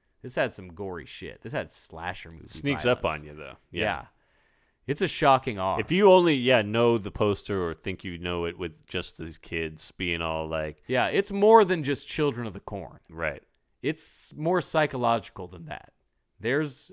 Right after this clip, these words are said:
Speaker 1: an attempt to connect with another being for a bit. There's not a big window where these people don't just want to dominate our world. There's almost that connection.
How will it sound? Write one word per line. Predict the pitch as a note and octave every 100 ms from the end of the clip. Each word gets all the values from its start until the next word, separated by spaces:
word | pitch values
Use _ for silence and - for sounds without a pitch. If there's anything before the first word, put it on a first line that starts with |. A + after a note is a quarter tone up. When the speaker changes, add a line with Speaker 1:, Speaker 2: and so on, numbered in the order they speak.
| -
Speaker 1:
an | C#3+
attempt | B2+ - C3+ C3
to | -
connect | - A2+ G2+ G#2+ F#2 - -
with | G2
another | F#2+ F#2+ G2 F#2
being | G#2+ G2 E2+ A1+ - _ _ _ _
for | A#2
a | G2
bit. | - F#2 - - _ _ _ _ _ _
There's | A2 A2+
not | D#3+ F3+
a |
big | C3+ D3+ C3
window | G2 F2+ E2 - - _
where | - G2+
these | G2 G#2 -
people | A2+ G#2
don't | F#2+ G#2 G2+ G2
just | - F#2 F#2 - -
want | F2+ F2 -
to | F#2
dominate | F2+ F2 F2 E2+ E2+
our | D#2+ D#2
world. | - D#2+ - - _ _ _ _ _ _
There's | G#2+ A#2+
almost | C3 C3 A2 -
that | - C#2
connection. | - F2 B1+ - -